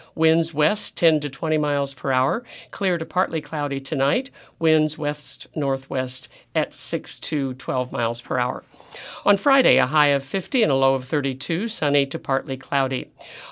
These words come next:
On Saturday, a high of fifty-five and a low of thirty-eight, times of sun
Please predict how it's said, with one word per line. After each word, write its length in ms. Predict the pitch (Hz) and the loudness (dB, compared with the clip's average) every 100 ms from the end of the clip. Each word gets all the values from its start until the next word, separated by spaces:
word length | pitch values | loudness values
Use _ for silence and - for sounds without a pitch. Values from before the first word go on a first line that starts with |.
| - | -2
On 120 | 139 | 0
Saturday, 520 | - 147 151 147 185 | 2 2 4 2 2
a 80 | 220 | 2
high 220 | 131 127 | 2 2
of 120 | 127 | 2
fifty-five 680 | 127 151 - 131 139 147 160 | 0 -4 -4 -2 4 4 4
and 100 | 156 | 2
a 20 | |
low 200 | 147 147 | 2 2
of 120 | 135 | -2
thirty-eight, 580 | 127 151 143 165 196 202 - - - | -2 0 2 2 2 0 -10 -18 -6
times 340 | - 247 226 156 | 2 6 6 2
of 120 | 139 | -4
sun 420 | - 127 135 | 0 2 4